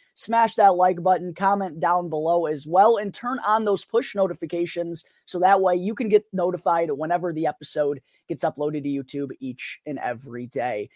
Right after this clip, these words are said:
I also gotta let you know today's episode is sponsored by the Sleeper app, the go-to platform for daily fantasy sports. Use the promo code Locked On N H L in all caps,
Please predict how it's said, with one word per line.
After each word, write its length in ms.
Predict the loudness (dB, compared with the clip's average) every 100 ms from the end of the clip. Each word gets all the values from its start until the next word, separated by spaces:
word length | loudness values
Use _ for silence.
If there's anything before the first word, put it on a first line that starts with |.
| -6 4
I 100 | 6
also 260 | 6 8
gotta 180 | 8 8
let 240 | 4 2
you 60 | 0
know 160 | 2 2
today's 340 | 2 2 2
episode 480 | -2 -2 -2 -2 -2
is 140 | -6
sponsored 560 | -2 0 0 -2 -4 0
by 260 | 4 4
the 120 | 2 -4
Sleeper 580 | -6 -2 -2 0 -2
app, 260 | 0 -2 -4
the 120 | -4
go-to 340 | 0 0 2 0
platform 680 | 2 2 0 -2 -2 -4 -10 -10
for 120 | -6
daily 540 | -2 0 0 -2 -4 -10
fantasy 460 | -8 -8 -8 -8 -8
sports. 600 | -10 -4 -2 -2 -4 -14 -18 _ -4
Use 220 | -2 2
the 100 | 2
promo 400 | 2 0 2 2
code 320 | 6 6 6 2
Locked 360 | 0 0 2
On 180 | 2 2
N 140 | -2 -4
H 240 | -4 0
L 200 | 2 4
in 140 | 2
all 240 | 4 4 4
caps, 500 | 2 4 2 -2